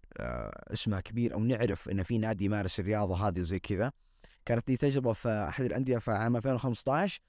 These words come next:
ولكن الشيء اللي شفته في اليوتيوب أبدًا ما كان نفس الشيء اللي طبق في النادي.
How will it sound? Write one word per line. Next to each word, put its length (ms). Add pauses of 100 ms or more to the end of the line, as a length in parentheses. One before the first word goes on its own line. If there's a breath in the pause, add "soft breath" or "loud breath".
(320 soft breath)
ولكن 580 (140)
الشيء 320
اللي 120
شفته 260
في 60
اليوتيوب 520
أبدًا 280
ما 140
كان 200
نفس 160
الشيء 160
اللي 100
طبق 320
في 100
النادي. 360